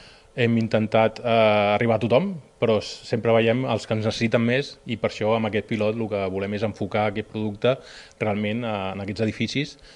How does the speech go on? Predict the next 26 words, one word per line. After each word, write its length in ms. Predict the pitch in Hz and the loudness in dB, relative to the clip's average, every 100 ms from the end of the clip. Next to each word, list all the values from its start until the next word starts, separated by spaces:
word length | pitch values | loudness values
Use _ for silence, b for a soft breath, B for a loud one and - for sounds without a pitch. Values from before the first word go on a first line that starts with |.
| B | B
que 80 | - | -6
tenen 240 | 107 107 107 | -2 0 0
necessitats. 560 | 101 104 98 147 - | -2 -2 2 0 0
Quan 160 | - 90 | -14 -12
dic 140 | 98 | -8
necessitats, 600 | 95 - 101 123 120 - - b b - | -8 -8 -2 0 0 -4 -20 b b -6
tenen 340 | 110 104 101 98 | -4 -2 -6 -8
que 220 | - 98 98 | -4 -4 -4
passar 240 | - 98 101 | -4 -4 -4
unes 180 | 104 | -4
inspeccions, 600 | 98 90 104 - 170 185 - | -6 -6 -6 -2 -2 -2 -6
igual 240 | 92 95 | -6 -4
que 100 | 101 | -2
hi 80 | 98 | -2
ha 80 | 101 | -2
I 80 | |
T 80 | 98 | -2
Us, 320 | 120 139 90 - | 0 -2 -4 -10
hi 140 | 92 | -6
ha 80 | 98 | -4
les 460 | 95 98 92 - - B B B B | -6 -6 -8 -10 -20 B B B B
i-, 160 | 120 110 127 | -4 -2 0
ites, 280 | 139 147 170 | 2 2 0
que 120 | - 110 | -4 -4
se'n 140 | 113 | 0
diuen, 380 | 139 151 180 214 | 2 4 2 0